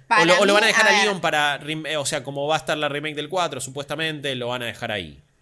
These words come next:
Speaker 2: ¿Qué onda?
Speaker 1: No, es que yo creo que Leon, para mí, a ver, si ponen un personaje que hace rato que la gente quiere saber qué le pasó, es Jill Valentine.
Speaker 2: Uh, ok,
Speaker 1: O
Speaker 2: claro.
Speaker 1: ahora, ahora que,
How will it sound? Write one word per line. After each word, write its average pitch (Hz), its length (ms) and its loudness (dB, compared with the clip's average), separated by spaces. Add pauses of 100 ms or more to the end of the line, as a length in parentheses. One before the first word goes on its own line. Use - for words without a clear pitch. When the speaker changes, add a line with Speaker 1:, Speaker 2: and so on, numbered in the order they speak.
Speaker 2:
¿Qué 90 100 -14
onda? 67 320 -20 (100)
Speaker 1:
No, 262 300 -4
es 233 80 -6
que 262 100 -6
yo 320 160 -6
creo 392 240 -4
que 226 320 -4
Leon, 320 880 -6 (720)
para 214 300 -2
mí, 302 200 -6 (200)
a 220 100 2
ver, 208 220 0
si 185 160 -12
ponen 285 320 -4
un 233 100 -6
personaje 202 500 -4
que 160 60 -10
hace 170 220 -4
rato 196 400 -2
que 170 160 -6
la 160 140 -4
gente 196 220 -10
quiere 180 200 -10
saber 170 240 -8
qué 180 100 -10
le 185 80 -8
pasó, 202 560 -6
es 185 300 -10
Jill 180 180 -10
Valentine. 277 640 -2 (240)
Speaker 2:
Uh, 127 240 -8
ok, 107 140 -12 (220)
Speaker 1:
O 277 100 2
Speaker 2:
claro. 320 320 0
Speaker 1:
ahora, 277 760 6
ahora 214 560 0
que, 220 400 -4